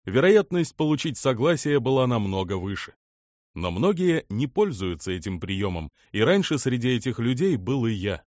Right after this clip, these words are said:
Вспоминая прошлые эксперименты, я удивляюсь, как часто я не объяснял свои мотивы, потому что полагал, что другому человеку они и так очевидны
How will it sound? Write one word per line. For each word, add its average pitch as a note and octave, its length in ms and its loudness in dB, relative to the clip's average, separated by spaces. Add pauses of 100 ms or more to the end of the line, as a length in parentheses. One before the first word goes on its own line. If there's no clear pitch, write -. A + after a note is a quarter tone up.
(360)
Вспоминая A#2+ 560 2
прошлые A2 520 -2
эксперименты, A#2 600 -2
я G2 200 -2
удивляюсь, A#2 520 0
как - 240 -6
часто C#3 440 -4
я G#2 160 -2
не A2 140 -2
объяснял A2 580 -4
свои G2+ 280 -6
мотивы, F#2+ 440 -4 (320)
потому C#3 280 4
что D#3+ 180 0
полагал, D3+ 420 2
что D3+ 200 -2
другому C3+ 460 2
человеку E2+ 680 -6
они F3+ 300 0
и E3 40 -6
так G3+ 240 -4
очевидны C#3 580 -4